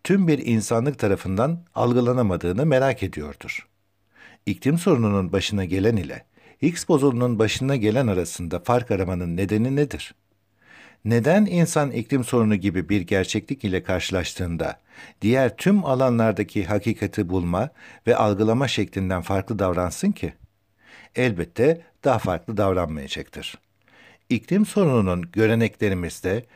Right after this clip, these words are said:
öykülerimizde ve kod sistemimizin boyunduruğundaki ihtisas açıklamamızda istisnai bir durumu yoktur.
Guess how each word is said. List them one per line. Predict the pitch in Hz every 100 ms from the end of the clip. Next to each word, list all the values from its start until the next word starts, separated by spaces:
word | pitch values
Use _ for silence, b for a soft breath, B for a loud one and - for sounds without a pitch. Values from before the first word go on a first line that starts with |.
| b
öykülerimizde | 123 117 - 104 98 90 87 - 104 143 B B B
ve | 120
kod | 117 151 190
sistemimizin | - 180 - 147 143 120 143 131
boyunduruğundaki | 110 120 110 98 95 92 85 82 - 110 156 B B
ihtisas | 113 95 123 - 156 160
açıklamamızda | 117 - - 101 87 87 85 - 131 170 B B
istisnai | 131 110 117 - 120 120 110
bir | 110
durumu | 90 98 107
yoktur. | 104 98 - - - -